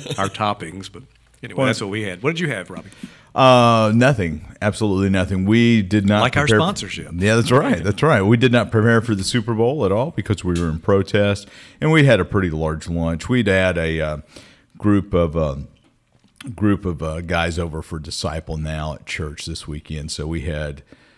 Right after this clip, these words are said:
Speaker 2: five teenage boys, and four of them were on the Star-, are still on the Starkville High School football team.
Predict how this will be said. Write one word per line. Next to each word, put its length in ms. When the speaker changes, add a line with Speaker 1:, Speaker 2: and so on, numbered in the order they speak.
Speaker 2:
five 400
teenage 480
boys, 580
and 180
four 260
of 100
them 340
were 200
on 420
the 100
Star-, 300
are 160
still 340
on 240
the 80
Starkville 300
High 120
School 220
football 360
team. 380